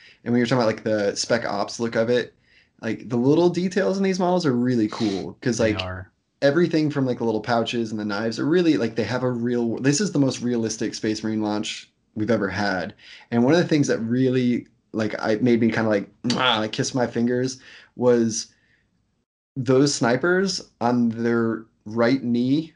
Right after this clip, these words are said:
Speaker 1: the knee that they kneel on, they don't have a knee pad. It's, like, a padded, like, cloth knee piece. And, like, that's just brilliant. That's brilliant. Like, they're looking at these models from a functional standpoint now, 'cause, like,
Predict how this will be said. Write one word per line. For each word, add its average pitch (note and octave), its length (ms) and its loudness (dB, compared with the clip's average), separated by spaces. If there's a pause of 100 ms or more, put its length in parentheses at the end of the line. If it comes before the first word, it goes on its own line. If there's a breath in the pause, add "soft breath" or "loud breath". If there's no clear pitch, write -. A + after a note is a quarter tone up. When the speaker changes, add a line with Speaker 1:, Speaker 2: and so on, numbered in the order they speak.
Speaker 1:
the A#2+ 140 -6
knee A#2+ 260 4
that A2 140 -2
they A2 120 -2
kneel A2 320 -2
on, D3+ 400 -2 (120)
they A#2+ 100 -2
don't C3+ 80 0
have C#3+ 120 0
a A#2+ 60 2
knee A#2+ 200 2
pad. G#2+ 280 -4
It's, G2+ 160 -10
like, G#2+ 140 -6
a G#2+ 120 -2
padded, A2+ 720 -2 (680)
like, G#2+ 200 -10
cloth A2+ 540 0
knee A2+ 260 0
piece. - 560 -8 (760)
And, B2 120 -2
like, A2+ 120 0
that's - 240 0
just A#2 380 -6
brilliant. B2+ 380 2
That's A#2 160 -6
brilliant. B2+ 480 0
Like, A#2 140 -4
they're B2+ 140 0
looking C3 320 0
at A#2 120 -2
these A#2+ 160 -2
models A2 340 -2
from A2 120 -6
a G2+ 40 -4
functional G#2 520 -6
standpoint G2 520 -6
now, F2+ 200 -4
'cause, - 260 -6
like, G2+ 260 -4